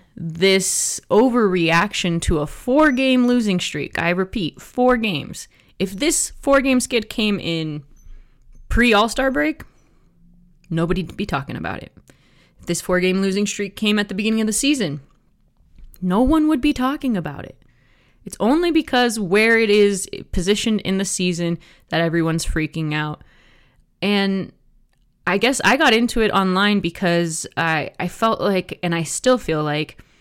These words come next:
we are acting like, <laughs> like this is trauma. Like your favorite sports team, a team that you totally control, whether you wanna support them or not, you totally control whether,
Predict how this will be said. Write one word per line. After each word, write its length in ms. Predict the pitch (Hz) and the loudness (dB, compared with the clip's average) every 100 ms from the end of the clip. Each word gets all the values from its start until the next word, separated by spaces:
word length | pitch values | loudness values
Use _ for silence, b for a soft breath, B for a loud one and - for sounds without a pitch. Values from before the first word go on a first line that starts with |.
| b b b b b b b - | b b b b b b b -8
we 380 | 175 208 240 254 | -2 2 2 4
are 180 | 220 - | 2 2
acting 560 | 190 202 - 202 196 | 0 -2 -4 -2 0
like, 600 | 170 170 165 156 - - _ _ - - _ - | 0 0 0 -4 -10 -20 _ _ -20 -20 _ -6
<laughs> 960 | 202 214 180 - _ - - - _ | -2 -2 -2 -6 _ -20 -20 -20 _
like 220 | - 196 - | 0 0 0
this 180 | 185 | -2
is 160 | 196 170 | -2 -4
trauma. 580 | - 170 170 185 208 226 b b b b _ | 0 0 2 0 -2 -6 b b b b _
Like 200 | 175 175 | -4 -2
your 200 | 180 190 | 2 2
favorite 420 | 185 202 185 196 190 | 4 4 4 4 0
sports 380 | - 185 175 | 0 0 0
team, 320 | - 185 180 175 | -2 0 0 0
a 100 | 180 | -2
team 300 | - 208 190 | 0 0 0
that 160 | 139 | -2
you 420 | 165 208 285 320 254 | 0 2 4 2 2
totally 420 | - 233 254 247 | 2 4 4 0
control, 580 | - 202 180 202 175 160 | -2 -4 0 2 4 2
whether 240 | 156 165 | 2 0
you 180 | 165 190 | 0 0
wanna 200 | 196 180 | 2 0
support 460 | 175 175 - 175 165 | 0 -4 0 -2 -2
them 180 | 175 170 | -2 -2
or 80 | |
not, 380 | 165 160 156 - | -2 -2 -4 -6
you 100 | 170 | -8
totally 400 | 170 170 165 165 | -4 -2 -2 -2
control 540 | 160 156 - 160 151 151 | -4 -8 -6 -4 -4 -4
whether, 400 | 151 143 143 | -4 -6 -8